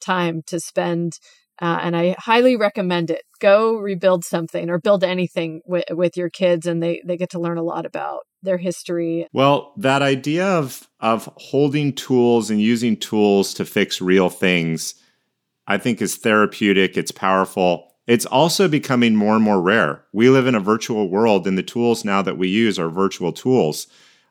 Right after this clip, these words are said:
Speaker 2: I, I, when I was at LinkedIn, did a team building activity with the engineers, and I took my son, who at the time was six. He's always out in the garage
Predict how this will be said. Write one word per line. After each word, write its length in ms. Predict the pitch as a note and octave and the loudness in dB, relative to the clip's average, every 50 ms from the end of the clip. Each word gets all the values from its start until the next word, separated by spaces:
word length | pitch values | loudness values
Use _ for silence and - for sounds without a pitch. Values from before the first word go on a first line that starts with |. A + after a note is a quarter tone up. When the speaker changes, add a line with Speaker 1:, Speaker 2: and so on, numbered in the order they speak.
| - | -6
Speaker 2:
I, 160 | - A2+ B2 - | -2 -2 -2 0
I, 320 | - B2 B2 C3 C3+ C3 | 0 0 2 2 2 0
when 180 | B2 - A#2+ A#2+ | 0 0 0 0
I 80 | A#2+ | 2
was 140 | A#2+ A2+ A2 | 2 0 0
at 60 | G#2+ | -2
LinkedIn, 800 | G2 A2 A2+ A2+ A2 G#2+ - A2+ A#2 A2+ A2 G#2+ G#2 G2+ - - - - - | -2 -2 0 0 0 0 0 2 2 4 2 2 0 -2 -4 -8 -16 -18 -8
did 200 | - A2+ G#2+ G2 | -4 -2 0 0
a 60 | F#2 | -2
team 220 | F2 - C3+ C#3+ C3+ | -2 0 -2 0 2
building 300 | C3 A#2 G2 G#2 F#2+ F2+ | 2 2 2 2 2 2
activity 640 | F2 F2 - - - F2+ E2 F#2 F2 E2+ E2+ F2 | 0 0 -2 -4 -6 -4 -2 0 0 0 0 -2
with 260 | - - F#2+ F#2 F2+ - | -4 -2 -4 -4 -4 -4
the 120 | G2 F#2 | -4 -2
engineers, 760 | F#2+ G2 F#2+ - F2 F2+ G#2+ B2+ A#2 F2+ E2+ D#2+ - - - _ _ _ _ _ _ - | -2 -2 -4 -4 -2 0 2 2 4 2 2 0 -2 -8 -14 _ _ _ _ _ _ -6
and 120 | G#2+ G2+ | -2 0
I 100 | G2+ G2+ | 0 0
took 280 | G2 - - A#2+ - - | -2 -2 -2 -4 -2 -2
my 120 | G2+ F2 | -4 -4
son, 300 | E2+ - - A#2 A2 G#2+ | -4 -4 -2 -2 0 0
who 140 | G2+ G2 G2+ | 0 0 -2
at 80 | F#2 E2+ | -2 -2
the 60 | E2+ | -4
time 280 | - - G#2 G2 F#2 F2+ | -6 -4 -2 -2 -2 -2
was 100 | D#2+ - | -4 -6
six. 500 | - - A2+ F2+ D#2+ - - - - - _ _ _ _ _ _ _ _ _ | -4 -2 -2 -2 -2 -4 -10 -12 -12 -12 _ _ _ _ _ _ _ _ _
He's 340 | _ - C#3+ D#3 E3 C#3 A#2 | _ -4 0 0 0 0 0
always 420 | - - A2 A2+ A#2 A#2+ A2+ G2+ | -2 0 2 4 4 4 2 2
out 140 | G#2+ G2+ G2+ | 2 2 0
in 80 | G2 F#2 | 0 -2
the 60 | F2+ | -4
garage 560 | D#2+ F#2 E2+ E2+ E2 E2 E2 D#2+ D#2 - - | -4 -2 0 2 2 2 2 2 0 -4 -10